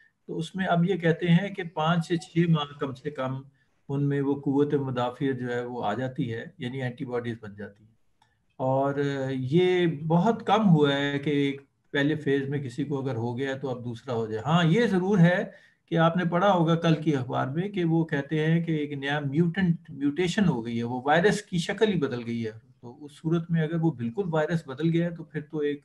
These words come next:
ख़तरा है, लेकिन ये है कि, आ, आ, अमूमी तौर पे ये कहा जा सकता है कि कोई ख़तरा नहीं होता है एक दफ़ा। ये जो, अ, ये जो हिफाजती टीका होगा जिसकी immunization जो कि COVID vaccine है, उसका भी यही काम है कि वो एक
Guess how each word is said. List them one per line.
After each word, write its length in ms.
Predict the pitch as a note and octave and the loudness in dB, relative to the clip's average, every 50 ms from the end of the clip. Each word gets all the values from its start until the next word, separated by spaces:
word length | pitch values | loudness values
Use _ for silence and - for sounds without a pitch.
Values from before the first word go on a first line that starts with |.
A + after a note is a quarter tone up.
| _ _ _ - | _ _ _ -20
ख़तरा 240 | - - C#3 D3 | -10 -6 -4 -4
है, 340 | C3+ A#2 B2+ B2 G#2+ - - _ _ _ _ _ _ _ _ _ _ _ _ E3 | -2 -2 -4 -4 -6 -8 -12 _ _ _ _ _ _ _ _ _ _ _ _ -2
लेकिन 300 | E3+ F3 E3+ F#3+ F3 F3 | 0 0 0 0 0 2
ये 80 | F#3+ | 2
है 120 | F#3+ G3 F3 | 0 0 0
कि, 520 | F#3+ F#3+ F#3+ F#3 F#3 F3+ F3 E3 E3 - - | 0 0 0 2 2 2 2 0 0 -2 -6
आ, 80 | - D3 D3 D3 D3 | -4 -2 -2 0 -2
आ, 420 | D3+ D#3 - - D#3+ D#3 D#3 E3 | -2 -4 -8 -6 -4 -2 -2 -2
अमूमी 420 | - - F#3 F#3 G#3+ A3 B3 C#4 | -2 0 2 4 4 4 4 2
तौर 220 | A#3 - F3 D#3 D3+ | 2 4 4 4 4
पे 160 | D#3 - D#3 | 4 2 0
ये 140 | D3 D3 C#3+ | 0 0 -2
कहा 240 | D3 C3+ B2 B2 C3+ | -2 -4 -4 -4 -4
जा 140 | C3 B2 | -4 -6
सकता 320 | A#2+ - C3 C#3 - - C3 | -6 -8 -12 -14 -12 -10 -10
है 100 | C3 B2+ | -10 -10
कि 440 | - C#3+ C3 C3 B2+ B2+ B2 A#2 - | -8 -8 -8 -6 -6 -8 -8 -10 -10
कोई 120 | - B2+ A#2 | -10 -12 -8
ख़तरा 340 | - A#2+ A2+ - A#2 A#2 A#2 | -8 -10 -10 -8 -8 -6 -4
नहीं 180 | A#2 A2+ A2+ | -4 -4 -4
होता 220 | G#2+ G2 G2+ - G#2 | -6 -8 -10 -10 -12
है 120 | G#2+ A2 | -12 -12
एक 120 | - - | -14 -16
दफ़ा। 340 | - - - - A2+ A2+ - _ _ _ _ _ _ - | -18 -20 -16 -14 -14 -14 -14 _ _ _ _ _ _ 0
ये 120 | D#3+ G3+ | 2 2
जो, 360 | G3+ G#3 G#3+ G3+ G3 F#3+ F3 E3 | 4 6 6 6 6 4 2 0
अ, 440 | C#3+ - - - C#3+ C#3 C#3 C#3 C#3 | -2 -4 -8 -8 -8 -8 -6 -6 -6
ये 160 | C3 C3+ C#3+ | -4 -4 -4
जो 200 | C#3 C#3 C#3+ C#3+ - - - - - - A3+ - - _ - - | -2 -2 -2 -2 -2 -4 -6 -8 -8 -8 -8 -10 -12 _ -12 -10
हिफाजती 600 | - C3+ C3+ C#3 C3+ C3+ C3 C3+ C3+ - G3 E3 | -8 -6 -6 -6 -4 -2 -2 -2 -2 -2 -2 -2
टीका 360 | E3 F#3 E3 E3 - G#3 G3 | 2 2 2 2 4 2 4
होगा 340 | F#3 E3 D#3+ D3+ D#3 D#3+ D#3+ | 4 4 4 4 4 4 2
जिसकी 360 | D#3 D#3 D3 D3 - E3 D3+ | 2 0 -2 -2 0 0 0
immunization 580 | C#3+ D3 D3 C#3+ C#3+ C#3 C3+ C#3+ C3+ - E3 | 0 0 -2 -2 -2 0 0 -2 -2 -2 -2
जो 180 | D#3 C#3 C#3+ C#3 | -2 -2 -2 -6
कि 180 | C#3 D3 C#3+ C#3 | -6 -6 -8 -8
COVID 500 | - - C#3+ C#3+ D3 D#3 D#3+ C#3+ B2 C3 | -6 -4 -2 0 2 2 0 0 -2 -6
vaccine 360 | - - - - F3+ E3+ F#3 | -8 -8 -4 -2 0 2 2
है, 60 | G#3+ | 2
उसका 260 | G3+ E3+ - - A#3 | 0 -2 -2 -2 -2
भी 120 | G#3 G3+ F#3+ | -2 0 0
यही 220 | D#3+ C#3+ D3 C#3+ | 2 2 2 0
काम 280 | D3 C#3 B2 A#2 A2 A2 | -2 -6 -14 -16 -18 -20
है 140 | - B2+ - | -20 -20 -20
कि 60 | C3+ | -20
वो 220 | B2 A#2+ B2+ C3+ | -20 -16 -16 -14
एक 580 | C#3+ C#3 C#3 C#3+ C#3+ C#3+ _ D3 C#3 C#3 D3 D3 | -10 -6 -6 -6 -6 -8 _ -10 -10 -10 -10 -12